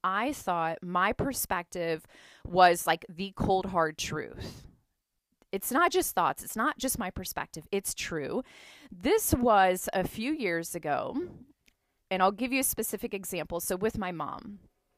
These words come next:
I would go to my mom's house, and if she was moving around quickly, right? So this would be objective. She's moving around quickly.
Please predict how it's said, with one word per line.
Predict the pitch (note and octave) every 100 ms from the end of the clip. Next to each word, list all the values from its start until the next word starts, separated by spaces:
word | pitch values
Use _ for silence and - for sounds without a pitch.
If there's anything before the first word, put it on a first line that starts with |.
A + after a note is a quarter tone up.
| _ _ _ _
I | E3+ G#3
would | C#4+ G4 C#4+ -
go | G3 D#3+ D3+ F3+ E4+ F4 - - - - - _ _ _ -
to | - C#4+
my | D4+ D4
mom's | C#4 C#4 C4
house, | - A3 D#3 E3 D4+ D#4 - - - -
and | A3+ A3+ A3 A3 - -
if | A3+
she | - - - F4 A4
was | F#4+ D#4+ D4 C4 G#3 - - - _ _ _ _ _ - A3+
moving | A3 C#4+ D4 D#4
around | D#4 C#4 C4+ D#4+ -
quickly, | - C4+ - - E3+ D3 D4+ G#4+ - - -
right? | G3+ F#3 F3+ B3+
So | - A#3+
this | C4 -
would | C4
be | A#3
objective. | - F3+ C#3+ - - D3
She's | - A#3+ A3
moving | G#3 A#3+ C4 C#4+
around | C#4 B3+ C4+ -
quickly. | - F3+ - D#3 C#3+ F3